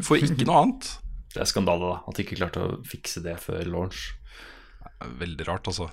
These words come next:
Speaker 2: Om ikke annet, det kunne vært for, for moro skyld, så kunne det vært at du fikk ti tokens og to blue, eller, eller noe, bare en liten vri, da. Bare ikke
Speaker 1: Mm.
Speaker 2: akkurat det som alle har klaget over siden de hadde revealen.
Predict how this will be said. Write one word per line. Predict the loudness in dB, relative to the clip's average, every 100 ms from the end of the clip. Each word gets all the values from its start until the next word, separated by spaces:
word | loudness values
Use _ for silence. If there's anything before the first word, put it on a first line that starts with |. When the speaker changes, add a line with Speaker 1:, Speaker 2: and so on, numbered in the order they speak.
| -2
Speaker 2:
Om | 2 2
ikke | 4 6
annet, | 6 6 2
det | 2
kunne | 0
vært | 0
for, | -4 0
for | 4
moro | 6 4 2 2
skyld, | 2 0
så | 0
kunne | 0
det | 2
vært | 0
at | -2
du |
fikk | -4 -6 -6 -12 -12 -16 _ -20 -20 -20 -16 -10 -8 -8 -10 -10
ti | -4 -2 0
tokens | 0 0 -2 0 2
og | 4 2 0 -2 -4
to | -2 -2
blue, | 2 4 4 2
eller, | 2
eller | 0 0 2
noe, | 2 0 -2 -8 -14 -4
bare | 0 2
en | 2
liten | 0 0
vri, | 2 2
da. | 2 0 -10 -20 -20 -20 -8 -4
Bare | 2
ikke | 4
Speaker 1:
Mm. | 6 6
Speaker 2:
akkurat | 4 0 -8 -2 0 0
det | -4 -2
som | -4 -2
alle | 0 -2
har | -4
klaget | -4 -4 -4
over | 0 0 -2 -8 -14
siden | -4 -2 4 4 6
de | 6 6
hadde | 4 4 4
revealen. | 4 4 2